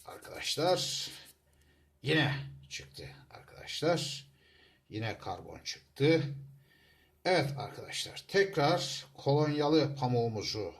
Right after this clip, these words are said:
alıyoruz. Arkadaşlar,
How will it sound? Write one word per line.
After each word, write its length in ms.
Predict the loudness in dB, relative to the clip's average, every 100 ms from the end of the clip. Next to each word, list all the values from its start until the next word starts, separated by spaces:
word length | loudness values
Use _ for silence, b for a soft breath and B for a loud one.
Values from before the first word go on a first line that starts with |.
| -16
alıyoruz. 920 | -14 -12 -10 -2 0 2 2 0 -2 -8 b b b b b -20
Arkadaşlar, 1040 | -20 -16 -14 -10 0 4 4 2 -4